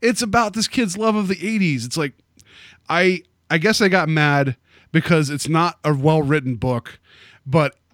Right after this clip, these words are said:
enough people have liked it and bought it that somehow people are, are looking, like, looking to that. Well, that was a popular book. Well, like, why? Whenever there's so much other better, well-written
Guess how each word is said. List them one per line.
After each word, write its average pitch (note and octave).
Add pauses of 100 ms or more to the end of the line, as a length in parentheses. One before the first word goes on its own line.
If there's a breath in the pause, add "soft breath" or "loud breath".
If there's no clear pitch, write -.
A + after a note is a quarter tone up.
(340)
enough D3+
people D3+
have A#2
liked C3+
it B2
and B2
bought B2+
it A#2+
that A#2+
somehow C#3+
people C#3+
are, C3
are B2+
looking, C#3+ (320 loud breath)
like, D3+
looking F3+
to D3+
that. D3+
Well, C#3
that G3
was G#3
a E3
popular B2+
book. D3
Well, F#3+
like, E3
why? C#3 (320 loud breath)
Whenever E3+
there's D#3
so G3+
much G3
other D#3 (260 loud breath)
better, D3+
well-written C3+